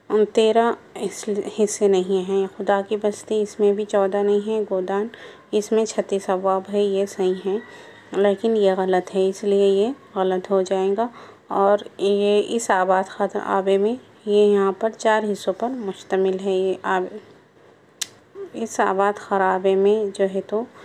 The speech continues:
सत्रह हिस्सों पर मुश्तमिल ये है, इसलिए ये नहीं होगा। तो इसलिए इसका आंसर होगा एक और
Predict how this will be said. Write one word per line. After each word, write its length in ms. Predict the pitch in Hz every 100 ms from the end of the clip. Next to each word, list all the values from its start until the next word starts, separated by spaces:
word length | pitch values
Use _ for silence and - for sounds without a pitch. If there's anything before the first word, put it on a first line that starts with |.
| - - _
सत्रह 380 | - 220 - 233
हिस्सों 320 | 226 208 -
पर 180 | 175 185
मुश्तमिल 580 | 185 185 - 185 190 196
ये 140 | 196
है, 200 | 190 190 - - - - - - - - - - - _ _ - _ _ _
इसलिए 460 | - 226 240 233 233
ये 220 | 214 214
नहीं 220 | 208 208
होगा। 360 | 208 208 202 233
तो 160 | 220 208
इसलिए 640 | 202 - - - 220 214
इसका 320 | 208 - -
आंसर 360 | 220 196 196 202
होगा 320 | 202 190 208
एक 380 | 208 202 196 196
और 260 | 185 185